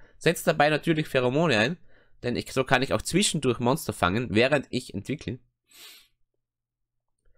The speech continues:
Ja, da habe ich ein bisschen so zusammengeschnitten, mal einige Monster jetzt entwickeln. Also wie Standard sagen. So wie, ihr müsst euch das jetzt vorstellen, ich habe ich jetzt, <laughs> das habe ich jetzt so gemacht wie bei Pokémon Go zum Beispiel.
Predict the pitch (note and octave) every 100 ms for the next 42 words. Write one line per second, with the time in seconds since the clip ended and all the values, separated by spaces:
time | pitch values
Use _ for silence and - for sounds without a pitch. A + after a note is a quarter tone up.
0 | _ _ _ - D#2 F2 A2+ - D#3 A2
1 | G2 A#2 D3+ C#3 D3 - D3 C3+ _ _
2 | - G2+ - A#2 C#3 B2+ A#2 A2 A#2 -
3 | G#2 - D#2+ G2 D#3 A#2+ D3 - _ _
4 | _ _ - B2+ C#3+ C3 - G2+ A2 -
5 | - D2+ C#3+ D#3+ F#3 - - - G3+ G3
6 | F#3 E3+ - D#3+ D#3+ D3 B2+ C#3 C3+ C3+
7 | - - - B2 - - - - - -
8 | - - - - - - - - B2 C3
9 | B2+ B2+ C3 C3 A2 A2 G#2 A2+ A2 G2
10 | F2+ F#2 - F#2+ F#2+ - F2 F2 -